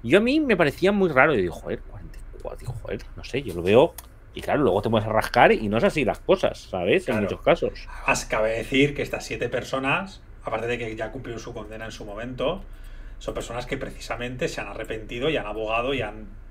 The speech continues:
Speaker 2: pujado por renunciar a ese pasado y por la paz, por la concordia, etcétera, etcétera, etcétera, y por eso están en esas listas. Sino porque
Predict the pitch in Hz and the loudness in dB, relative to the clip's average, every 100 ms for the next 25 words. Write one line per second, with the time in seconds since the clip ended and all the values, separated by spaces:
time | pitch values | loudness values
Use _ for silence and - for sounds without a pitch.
0 | - - - - - - - - 135 135 | -14 -12 -14 -14 -10 -6 -2 0 0 0
1 | 123 123 180 190 - 113 104 104 95 98 | 2 4 2 0 -10 -8 -8 -10 -8 -6
2 | 104 113 107 123 127 143 190 196 - 98 | -4 -4 -4 -2 0 2 2 0 -6 -6
3 | 95 110 143 165 - 117 110 131 123 135 | -4 2 4 4 2 -2 -4 -4 -2 0
4 | 151 175 - - - 113 110 113 107 - | 2 2 0 -14 -12 -6 -4 -4 -6 0
5 | 170 170 - 135 104 107 131 143 120 110 | 0 0 -6 -8 -6 -4 -2 0 -2 -4
6 | 101 - - - - - - - - - | -4 -4 2 2 2 -8 -16 -16 -16 -14
7 | - 113 113 110 120 110 | -8 -8 -6 -4 -4 -6